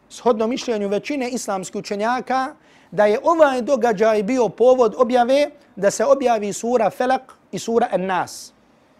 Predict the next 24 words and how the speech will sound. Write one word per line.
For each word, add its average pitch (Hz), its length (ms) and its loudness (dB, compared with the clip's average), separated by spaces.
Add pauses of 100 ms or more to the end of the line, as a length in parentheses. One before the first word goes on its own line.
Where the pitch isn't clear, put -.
(580)
Znači, 185 280 -2
postoje 269 500 2
predaje 233 520 2 (280)
u 202 80 -4
kojima 254 440 2
se 220 160 2
spominje 269 640 0 (480)
da 175 120 6
je 208 120 6
povod 294 480 2
objave 247 480 4
bio 294 440 6 (880)
događaj 254 640 4
kada 240 220 0
je 220 120 0
opsihren 233 440 0
Allahov 220 300 0
poslanik, 202 440 -6
alejhi 175 320 -4
salatu 156 380 -4
vesselam. 139 320 -12 (300)
Međutim, 262 580 -2 (260)
veliki 240 520 2
broj 262 400 6